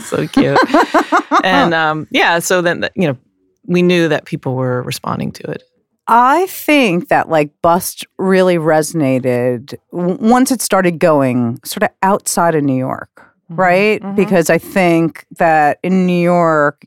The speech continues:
Speaker 2: you have to be, like, a tough woman anyway, but sort of
Speaker 1: Right.
Speaker 2: in other parts of the country,
Speaker 1: Mm-hmm.
Speaker 2: they didn't have that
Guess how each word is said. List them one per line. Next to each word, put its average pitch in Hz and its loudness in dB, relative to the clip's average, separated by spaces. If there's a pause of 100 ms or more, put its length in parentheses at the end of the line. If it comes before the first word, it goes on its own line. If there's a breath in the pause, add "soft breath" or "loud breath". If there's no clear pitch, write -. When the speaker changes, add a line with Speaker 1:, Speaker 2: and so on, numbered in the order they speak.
(100)
Speaker 2:
you 170 -4
have 143 0
to 156 -6
be, 135 -2
like, - -8
a - -10
tough - -4 (100)
woman 143 -2
anyway, 302 -2 (160)
but - 0 (140)
sort - -4
of 180 -2
Speaker 1:
Right. 170 0
Speaker 2:
in 170 2
other 165 2
parts 156 -2
of 151 -10
the 160 -4
country, 214 0 (140 loud breath)
Speaker 1:
Mm-hmm. 180 -12 (280 loud breath)
Speaker 2:
they 190 4
didn't 160 0 (140)
have 185 -2
that 156 0